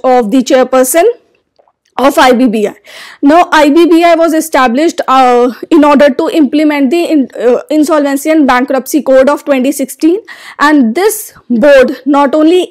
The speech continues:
implements the law, but it also, uh, it also regulates the entire profession of the resolution professionals, okay?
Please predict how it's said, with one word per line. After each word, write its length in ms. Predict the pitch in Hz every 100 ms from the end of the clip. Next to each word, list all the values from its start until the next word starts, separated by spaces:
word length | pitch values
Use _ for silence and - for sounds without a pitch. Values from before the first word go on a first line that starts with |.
| _
implements 640 | 294 254 320 320 330 330 -
the 280 | 339 330 285
law, 480 | 214 220 233 381 - - - -
but 180 | 285
it 160 | 320 277
also, 500 | 302 294 285 381 381 - -
uh, 440 | - 285 285 277 262 226 220 -
it 180 | 294 302
also 300 | 294 381 311
regulates 560 | 269 240 311 320 -
the 100 | 349
entire 340 | 330 277 302 294
profession 680 | 302 285 277 277 330 302 294
of 360 | 247 262 285 -
the 160 | 302 320 220
resolution 800 | 285 233 294 302 285 370 370 294
professionals, 840 | 320 277 269 233 294 254 - -
okay? 320 | 233 320 381